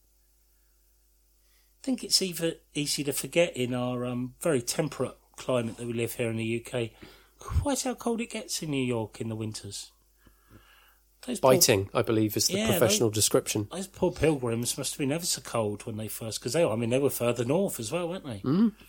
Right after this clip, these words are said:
Speaker 1: Good Lord.
Speaker 2: Hey, good luck. Right in front of the liquor store.
Speaker 1: Yeah. Liquor store?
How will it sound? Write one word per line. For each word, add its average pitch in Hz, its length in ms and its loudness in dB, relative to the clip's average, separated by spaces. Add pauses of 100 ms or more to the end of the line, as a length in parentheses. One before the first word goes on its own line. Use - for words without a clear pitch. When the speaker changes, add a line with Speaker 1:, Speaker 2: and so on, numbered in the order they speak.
(1300)
Speaker 1:
Good - 160 -14
Lord. 104 360 -6 (2000)
Speaker 2:
Hey, 220 220 10
good 202 180 10
luck. 240 340 8
Right 170 120 8
in 196 80 6
front 131 180 6
of 110 60 6
the 110 60 4
liquor 104 240 0
store. 98 320 -4 (180)
Speaker 1:
Yeah. 143 600 2 (300)
Liquor 165 260 2
store? 208 500 6